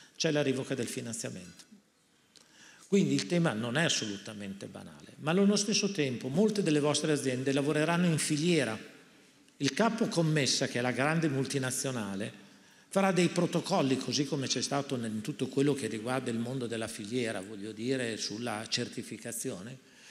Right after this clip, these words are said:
in cui coloro che lavorano nella loro, in filiera con quel capo commessa devono attenersi a quei determinati criteri. E se non si atterranno a quei determinati criteri imposti dalla casa madre o che voi imporrete a quelli sotto,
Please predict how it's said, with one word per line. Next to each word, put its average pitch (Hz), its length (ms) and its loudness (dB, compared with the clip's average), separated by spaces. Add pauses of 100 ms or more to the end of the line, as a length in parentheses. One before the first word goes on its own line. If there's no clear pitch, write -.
(220)
in 196 180 6
cui 196 180 6
coloro 226 520 4
che - 140 2
lavorano 175 500 4
nella 139 180 2
loro, 170 320 4
in 143 220 0
filiera 151 480 2
con 131 180 -4
quel 143 180 -4
capo 160 300 -6
commessa 202 440 2
devono 202 340 2
attenersi 180 580 0
a - 40 -8
quei 151 140 -4
determinati 135 680 -4
criteri. 107 680 -6 (540)
E 180 80 6
se 170 200 4
non 165 180 4
si - 140 2
atterranno 170 500 2
a 175 60 2
quei 131 160 0
determinati 131 640 -2
criteri 139 540 0
imposti 151 560 2
dalla 110 240 -2
casa 120 260 -2
madre 120 380 -4
o 117 160 -6
che 139 140 2
voi 170 180 4
imporrete 151 640 2
a 123 60 -2
quelli 123 300 -6
sotto, 135 420 -4